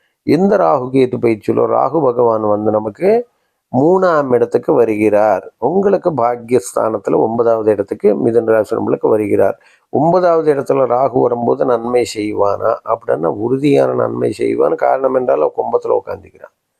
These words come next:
கும்பம் என்றால் சனி பகவான் வீடு. ஆக சனி பகவானுக்கு ஒப்பானது தான் ராகு. ஆக ராகு என்றால் மிகப்பெரிய ஒரு மெட்டீரியல் சக்சஸ், வெளிநாடு கிரகம் அது. வெளிநாடு போய் தொழில் சம்பாதிக்கக்கூடிய அளவு, தொழில் செய்யக்கூடிய அளவுக்கு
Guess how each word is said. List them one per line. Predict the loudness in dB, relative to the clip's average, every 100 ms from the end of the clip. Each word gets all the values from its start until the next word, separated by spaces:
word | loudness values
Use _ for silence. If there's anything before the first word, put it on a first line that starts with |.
| _ _ _ _
கும்பம் | -4 0 2 4 4
என்றால் | 2 2 0 0
சனி | -2 0
பகவான் | 0 2 0 0
வீடு. | 0 0 -2 -6 _ _ _ _ _ _ _ _ _ _ _ _ -2
ஆக | 0 0
சனி | 0 2 2
பகவானுக்கு | 2 2 0 0 0
ஒப்பானது | -2 -2 -2 -2 -2
தான் | -2 0
ராகு. | 2 0 0 -2 0
ஆக | 0 0
ராகு | 0 2 0 0
என்றால் | 0 0 2 0
மிகப்பெரிய | 0 0 0 2 4
ஒரு | 2 2
மெட்டீரியல் | 0 0 0 0 -2
சக்சஸ், | -4 -10 -10 -10 0
வெளிநாடு | 2 4 4 4 2 0
கிரகம் | 0 0 -2
அது. | -4 -12 _ _ _ _
வெளிநாடு | 0 2 4 4 2 2
போய் | 0 2
தொழில் | 0 2 0
சம்பாதிக்கக்கூடிய | -2 -2 -4 -4 -2 0
அளவு, | 2 2
தொழில் | 2 2 2
செய்யக்கூடிய | 2 0 2 2
அளவுக்கு | 2